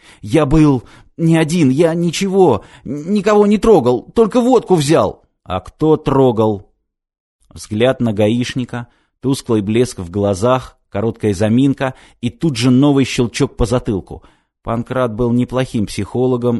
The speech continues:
и не хотел упускать инициативу. «Не тяни время!» Крутов резко шагнул к мотоциклисту, так что тот отшатнулся,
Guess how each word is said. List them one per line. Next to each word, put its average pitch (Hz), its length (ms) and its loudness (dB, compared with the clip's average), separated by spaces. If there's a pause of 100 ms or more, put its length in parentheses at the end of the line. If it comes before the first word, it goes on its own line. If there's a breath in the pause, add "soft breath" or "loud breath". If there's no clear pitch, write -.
(120)
и 117 120 -4
не 123 100 0
хотел 117 480 -4
упускать 92 540 -8
инициативу. 92 880 -10 (400)
«Не 110 200 0
тяни 139 360 2
время!» 113 480 0 (1000)
Крутов 131 460 -4
резко 120 360 -2
шагнул 117 440 -2
к - 80 -20
мотоциклисту, 113 920 -4
так 117 260 -4
что 117 160 -6
тот 113 240 -8
отшатнулся, 107 800 -6